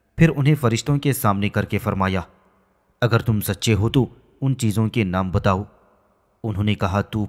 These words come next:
पाक है, हमें तो सिर्फ उन्हीं बातों का इल्म है जो तूने हमें सिखाई। बेशक तू ही जानने वाला, हिकमत वाला है।" फरमाया, "ऐ आदम, फरिश्तों को इन चीज़ों के नाम बताओ।" जब आदम ने उनके नाम बता दिए तो फरमाया,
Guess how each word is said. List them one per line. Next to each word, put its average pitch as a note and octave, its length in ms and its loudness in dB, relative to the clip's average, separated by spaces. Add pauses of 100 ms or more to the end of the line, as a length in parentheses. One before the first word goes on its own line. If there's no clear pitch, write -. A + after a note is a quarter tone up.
पाक G2 260 2
है, F#2+ 160 -6 (560)
हमें A2+ 200 0
तो D3 140 -2
सिर्फ - 300 -4
उन्हीं A2 280 -4
बातों A#2 320 -2
का A2+ 140 0
इल्म B2 200 -2
है B2+ 160 2 (440)
जो G#2+ 180 -2
तूने G#2+ 260 0
हमें G2+ 220 -2
सिखाई। G2+ 420 -2 (720)
बेशक A2 420 2 (240)
तू G#2 120 -6
ही G#2+ 180 -2
जानने G2 340 0
वाला, F#2+ 280 2
हिकमत G2+ 420 -6
वाला F#2+ 220 0
है।" F2 160 -4 (1120)
फरमाया, G#2 540 2
"ऐ A#2 180 2
आदम, G2 280 0 (640)
फरिश्तों A2+ 400 0
को C3 200 -6
इन A#2+ 140 -4
चीज़ों G#2+ 320 -2
के G#2+ 140 -2
नाम F#2 200 -2
बताओ।" F#2+ 340 0 (720)
जब A#2 320 0
आदम A#2 240 2
ने A#2 160 0
उनके A2 300 -2
नाम G2 220 -2
बता G#2 240 2
दिए G#2 220 0
तो A2 140 -4
फरमाया, G2+ 460 0